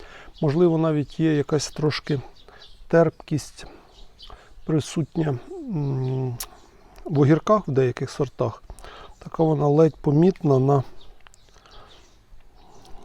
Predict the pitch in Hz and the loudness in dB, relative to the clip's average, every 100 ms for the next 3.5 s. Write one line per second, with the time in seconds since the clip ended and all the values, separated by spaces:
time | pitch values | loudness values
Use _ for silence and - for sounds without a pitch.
0 | - - - - - - 123 147 135 139 | -18 -20 -20 -20 -16 -10 0 2 2 0
1 | 135 - 139 - - 139 127 127 - 123 | -2 -2 -4 -4 -2 0 0 -2 -4 -6
2 | - - - 220 208 190 190 208 151 - | -6 -18 0 0 0 -2 -2 -2 -4 -4
3 | 135 139 - 135 | -2 -2 -4 -10